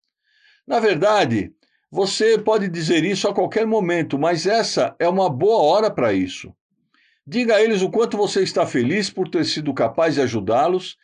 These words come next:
e que esse é o propósito do B N I, apoiar uns aos outros e passar referências uns aos outros,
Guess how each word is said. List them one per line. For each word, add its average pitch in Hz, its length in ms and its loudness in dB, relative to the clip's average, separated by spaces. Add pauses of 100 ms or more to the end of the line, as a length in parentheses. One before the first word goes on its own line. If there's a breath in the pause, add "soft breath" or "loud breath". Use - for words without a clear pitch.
(240 soft breath)
e 170 100 -6
que 160 160 -8
esse 220 380 2
é - 20 2
o 202 40 0
propósito 202 460 -2
do 214 80 -2
B 214 140 0
N 202 120 -2
I, 180 320 -2 (180)
apoiar 170 560 2
uns 185 160 0
aos 190 180 0
outros 202 540 -2 (240 soft breath)
e 214 80 -2
passar 170 580 2
referências 190 960 -2 (180)
uns 202 160 -2
aos 214 220 0
outros, - 540 -2